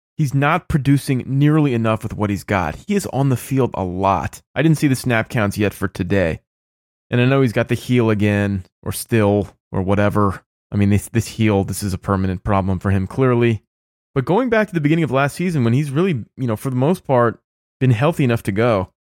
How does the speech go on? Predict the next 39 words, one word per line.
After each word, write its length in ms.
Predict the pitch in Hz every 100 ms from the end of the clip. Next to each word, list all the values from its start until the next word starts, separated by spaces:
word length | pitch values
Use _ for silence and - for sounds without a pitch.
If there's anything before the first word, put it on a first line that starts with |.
| -
this 100 | 214
guy 180 | 214 214
is 140 | 139
on 100 | 143
the 80 | 143
field 400 | - 147 156 135
a 120 | -
lot. 680 | 104 95 87 101 69 - - _ _ _ _
And 260 | 131 139 143
when 200 | 147 170
they, 120 | 165 -
when 120 | 151
they 60 | 143
try 300 | - 156 185
to 80 | 226
go 220 | 131 160
to 80 | 135
him, 160 | 104
I 20 | 104
mean, 180 | 110
Gruden 260 | 107 151 170
is 100 | 123
constantly 400 | - 135 147 117
talking 320 | - 117 117
about, 180 | 104 90
"We 80 | 104
gotta 240 | 123 139
try 200 | 123 127
to 60 | 120
get 140 | 110
him 100 | 101
balls. 300 | 98 95 87
We 80 | -
gotta 260 | - 107 110
try 160 | 123
to 60 | 107
get 140 | 104
him 80 | 98
involved." 420 | 90 87 78 -